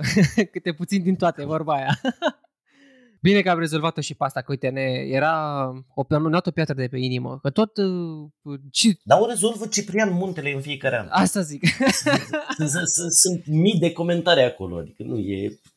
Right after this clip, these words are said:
Speaker 2: Na, și Exar, o, o, o, o, toți, știi? E, o dezbatem, o dezbatem,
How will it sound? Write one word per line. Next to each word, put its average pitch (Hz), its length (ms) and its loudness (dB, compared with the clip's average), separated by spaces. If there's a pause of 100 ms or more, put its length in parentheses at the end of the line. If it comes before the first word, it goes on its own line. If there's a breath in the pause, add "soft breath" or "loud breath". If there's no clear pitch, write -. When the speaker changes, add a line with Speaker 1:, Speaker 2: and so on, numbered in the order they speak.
(240 loud breath)
Speaker 2:
Na, 123 440 2
și 143 180 6
Exar, - 500 8
o, 131 60 -8
o, 117 560 -10 (100)
o, 107 1120 -8
o, 160 80 0 (120)
toți, - 380 4 (100)
știi? - 320 -20 (300)
E, - 120 -16 (160)
o - 120 4
dezbatem, 165 840 4
o 156 100 -6
dezbatem, 156 760 -4